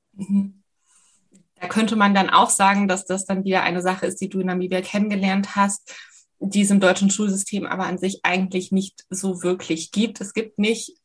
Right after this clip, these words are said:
allzu viel Freiraum für persönliche Interessen, für,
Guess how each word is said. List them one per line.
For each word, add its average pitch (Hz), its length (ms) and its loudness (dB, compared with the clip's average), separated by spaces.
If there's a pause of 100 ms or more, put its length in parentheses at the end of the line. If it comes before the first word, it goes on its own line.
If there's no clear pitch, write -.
allzu 226 420 2
viel 233 260 -4
Freiraum 233 1000 2 (300)
für 214 560 4
persönliche 196 460 -2
Interessen, 190 480 -4
für, 180 580 0